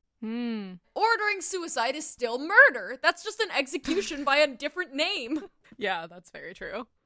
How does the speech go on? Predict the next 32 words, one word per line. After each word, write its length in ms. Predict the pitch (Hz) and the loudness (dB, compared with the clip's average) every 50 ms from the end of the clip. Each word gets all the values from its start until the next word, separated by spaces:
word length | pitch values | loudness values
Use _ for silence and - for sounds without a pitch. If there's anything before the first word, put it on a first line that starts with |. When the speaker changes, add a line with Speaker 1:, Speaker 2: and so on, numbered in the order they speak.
| _ _ _ | _ _ _
Speaker 1:
<sighs> 340 | - - - - - - - | -20 -20 -20 -20 -20 -20 -14
Justice 420 | - 180 180 - - 190 180 - | -12 -12 -12 -10 -12 -12 -12 -12
for 140 | - - - | -14 -16 -14
Tchaikovsky. 720 | - - - - - - - - - - - - - 214 - _ _ _ - | -14 -14 -14 -14 -16 -16 -16 -16 -16 -18 -18 -18 -20 -20 -20 _ _ _ 0
Speaker 2:
Yeah, 220 | - 453 415 311 247 | 2 2 2 2 0
and 100 | 302 330 | -2 -4
there 120 | 370 392 | -2 -2
is 120 | 415 359 415 | -4 -4 -4
another 260 | 392 381 381 381 359 - _ - | -6 -6 -6 -6 -8 -14 _ -12
composer 680 | - 277 269 - 320 320 359 320 233 208 185 180 202 _ _ _ _ _ _ _ | -10 -8 -2 0 0 0 0 -2 -10 -10 -12 -12 -12 _ _ _ _ _ _ _
who 400 | 269 277 269 269 269 254 254 233 - _ _ _ | -6 -6 -4 -6 -6 -6 -8 -10 -10 _ _ _
repeatedly 1300 | 247 254 277 285 277 - - - - 302 302 330 349 294 294 254 233 233 220 220 220 208 202 196 190 202 _ _ _ _ _ _ | -12 -8 -6 -6 -6 -8 -12 -12 -8 -4 -2 -2 -2 -2 -6 -8 -8 -10 -10 -10 -10 -10 -12 -14 -14 -16 _ _ _ _ _ _
confirms 640 | - - 294 254 - - 277 262 247 233 202 196 - - | -8 -6 -6 -6 -2 0 2 2 2 0 -4 -14 -14 -12
that, 140 | 214 202 185 | -12 -8 -6
like, 180 | 180 170 180 _ - | -6 -6 -6 _ 2
that's 320 | 233 208 208 214 - - | 2 4 4 2 -4 -10
what 160 | - 190 180 - 185 - | -6 -6 -6 -8 -10 -12
happened. 460 | 180 165 196 - - - - - _ _ | -12 -12 -12 -14 -18 -20 -20 -20 _ _
Same 280 | _ - - 233 220 214 | _ -6 -6 -6 -4 -6
as 180 | 208 190 - - | -8 -10 -4 2
Alexander 480 | - 214 208 202 208 180 202 185 175 - | 4 4 4 2 0 -6 -10 -10 -10 -10
Glasunov. 640 | - 190 190 147 196 - 196 160 127 110 131 - - | -6 -4 -4 -4 -4 -6 -10 -10 -8 -8 -8 -10 -12
<laughs> 60 | _ _ _ _ - | _ _ _ _ -2
So 220 | 277 - - - | -2 0 2 4
you've 180 | 440 349 370 339 | 4 4 6 6
got 220 | 415 403 392 - | 6 6 6 6
two 140 | - 494 539 508 - | 4 4 4 4 4
people 280 | 403 370 - 269 254 240 | 2 2 2 0 -2 -2
with 100 | 240 226 | -2 -2
very 240 | 339 392 480 440 320 | 2 4 4 4 2
conflicting 600 | - 262 254 254 - 254 254 254 - 240 214 220 | 0 -6 -8 -6 -2 0 0 0 -2 -4 -12 -12
stories. 680 | 214 - 233 220 214 208 185 147 127 233 - - - | -10 -8 -6 -4 -4 -4 -6 -6 -10 -14 -16 -18 -20